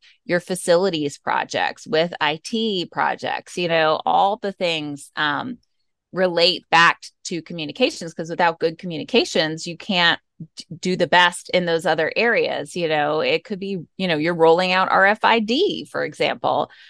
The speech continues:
Um, it could be any number of things, but communications is integral to the success of all areas of library operations. So one of the things I made my mission when I was working at my library was to learn all areas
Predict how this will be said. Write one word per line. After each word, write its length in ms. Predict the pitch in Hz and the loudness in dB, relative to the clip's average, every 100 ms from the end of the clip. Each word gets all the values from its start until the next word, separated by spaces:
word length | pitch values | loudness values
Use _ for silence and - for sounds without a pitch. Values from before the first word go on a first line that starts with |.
| - - - | -20 -20 0
Um, 440 | 196 185 170 175 - | 4 6 6 2 -2
it 160 | 214 | -2
could 80 | 240 | 2
be 100 | 233 | 2
any 220 | 247 240 | 2 0
number 300 | 226 226 214 | 0 0 0
of 100 | 175 | 0
things, 300 | - 214 180 | -2 -4 -4
but 160 | 151 - | -8 -6
communications 680 | 196 208 196 180 180 165 | -6 -4 0 0 0 -4
is 160 | 147 - 202 | -6 -8 -6
integral 560 | 214 214 170 147 147 | -2 2 4 4 2
to 140 | - 156 | -2 -6
the 80 | 160 | -4
success 580 | 165 - - 147 143 | -4 -2 2 2 2
of 160 | 135 - - | -2 -4 2
all 280 | 180 220 208 | 6 8 6
areas 400 | 156 143 135 139 | 4 4 2 -2
of 80 | - | -2
library 380 | 156 151 156 - | -2 0 -2 0
operations. 680 | 135 - 117 139 127 139 | -2 -2 -4 -4 -8 -8
So 240 | - 156 143 - - _ | 2 2 2 -4 -20 _
one 200 | 190 226 | 4 6
of 140 | 240 175 | 4 2
the 80 | |
things 360 | 165 165 160 - - | 4 4 4 0 0
I 140 | 160 | 0
made 280 | 165 156 - | 2 2 2
my 160 | 147 | 0
mission 600 | 147 156 185 214 175 147 147 | 0 0 0 2 0 -2 -2
when 160 | 147 | -2
I 140 | 147 147 | 0 0
was 200 | 147 - | -2 -6
working 300 | 147 156 143 | -10 -6 -6
at 140 | - | -2
my 140 | 165 | 0
library 340 | 185 143 147 139 | 2 2 2 -2
was 180 | 147 - | -4 -6
to 140 | 170 | -6
learn 420 | 143 151 156 156 - | -4 -2 -4 -4 -4
all 260 | 139 143 - | -2 -2 -2
areas 640 | 151 147 143 - 107 131 | -2 0 0 0 -2 -6